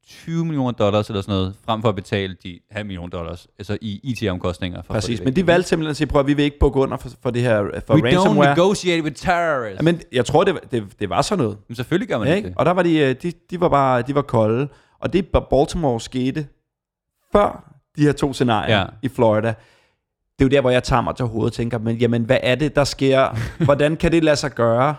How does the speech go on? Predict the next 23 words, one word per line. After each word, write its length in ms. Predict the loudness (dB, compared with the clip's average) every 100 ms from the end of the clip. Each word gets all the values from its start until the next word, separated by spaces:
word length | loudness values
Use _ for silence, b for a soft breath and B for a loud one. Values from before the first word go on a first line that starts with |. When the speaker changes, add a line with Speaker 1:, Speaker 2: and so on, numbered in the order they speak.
| -2
Speaker 1:
Ja. 160 | -2 -2 _ _ _ _ _ _ _ _ _ -6
Speaker 2:
At 140 | -6 -4
der 60 |
går 220 | -2 0 2
noget 180 | 0
tid, 240 | 0 -2 -2 -6
og 80 | -6
man 100 | -2
så 100 | -2
ikke 120 | 0
lærer 140 | 0 0
andre 220 | 0 -2 -4
folks 220 | -4 -2
fejl 320 | -2 -2 -8 _ -10
i 60 |
samme 380 | -2 0 0 -2
land, 220 | -4 -6 -12 _ _ _ _ _ _ -6
og 60 | -4
så 80 | 0
får 140 | 0
du 100 | 0
samme 420 | -2 -2 -2 -6
angreb, 400 | -8 -6 -6 -6